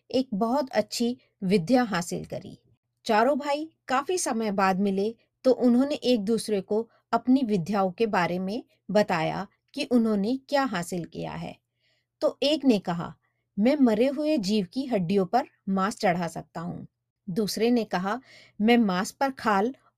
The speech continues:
और बाल बना सकता हूँ।" तीसरे ने कहा, "मैं मरे हुए जीव के सभी अंगों का निर्माण कर सकता हूँ।" चौथे ने कहा, "मैं उस जीव में जान फूंक सकता हूँ।"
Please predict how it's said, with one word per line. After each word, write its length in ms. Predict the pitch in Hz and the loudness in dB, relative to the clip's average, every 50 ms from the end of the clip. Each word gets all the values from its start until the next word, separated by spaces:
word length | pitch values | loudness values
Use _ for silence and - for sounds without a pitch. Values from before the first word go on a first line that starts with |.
| _ - | _ 0
और 140 | 277 339 339 | 2 2 2
बाल 320 | 233 196 226 220 214 214 | 4 6 6 6 6 4
बना 280 | 190 185 190 185 175 170 | 2 0 0 -2 -2 -4
सकता 360 | 170 - 175 - _ - 156 | -4 -6 -10 -12 _ -12 -10
हूँ।" 280 | 160 160 170 - - - _ _ _ _ _ _ _ _ _ _ _ _ _ _ - | -10 -8 -10 -10 -12 -16 _ _ _ _ _ _ _ _ _ _ _ _ _ _ -4
तीसरे 380 | 226 214 - - 233 285 311 | -4 -4 -4 -2 -2 0 0
ने 160 | 311 277 226 | 2 0 0
कहा, 400 | 190 - 180 170 180 170 185 233 - _ _ _ _ _ - | 0 -2 -4 -2 -2 -4 -6 -8 -12 _ _ _ _ _ -4
"मैं 200 | 196 208 202 190 | -2 0 2 2
मरे 320 | 185 185 185 190 220 269 | 2 0 0 2 0 0
हुए 340 | 302 302 294 277 269 247 233 | 0 -2 -2 0 2 2 2
जीव 380 | 180 156 175 208 226 247 254 254 - | 2 0 -2 0 0 0 -2 -2 -2
के 240 | 233 233 262 302 320 _ | -2 0 0 -2 -6 _
सभी 360 | - - - 226 202 240 285 | -8 -4 -2 -2 -2 -2 -4
अंगों 360 | - - 208 190 180 170 185 175 | -4 -2 0 0 0 0 -2 -2
का 160 | - 254 302 | -2 -2 0
निर्माण 520 | 311 247 208 196 180 190 185 185 196 214 | 0 0 0 0 0 0 0 0 0 -2
कर 160 | 208 - 180 | -2 -2 -4
सकता 380 | 165 - - 165 - _ - 147 | -4 -4 -10 -14 -14 _ -14 -14
हूँ।" 240 | 160 160 175 160 160 _ _ _ _ _ _ _ _ _ _ _ _ _ - | -12 -12 -14 -14 -16 _ _ _ _ _ _ _ _ _ _ _ _ _ 0
चौथे 340 | 202 175 175 - - 240 247 | 0 0 0 0 0 2 2
ने 160 | 240 220 196 | 2 2 0
कहा, 400 | - - 175 175 185 196 240 269 _ _ _ _ _ _ - 214 | -2 -4 -4 -2 -2 -4 -6 -8 _ _ _ _ _ _ -6 -2
"मैं 280 | 208 214 262 311 302 | 0 0 0 0 0
उस 180 | - 254 262 233 | 0 0 0 0
जीव 380 | 160 156 196 220 208 196 170 190 | 0 -2 -2 0 0 0 0 -2
में 240 | 190 196 233 330 - _ _ _ - | -2 -2 -2 -6 -8 _ _ _ -6
जान 380 | 196 175 160 226 220 240 269 269 | -4 -2 0 2 2 2 0 0
फूंक 240 | - 220 180 - - | 0 -2 -2 -2 -4
सकता 320 | - 160 - _ - 151 | -8 -8 -8 _ -12 -12
हूँ।" 240 | 151 151 160 - | -12 -12 -12 -14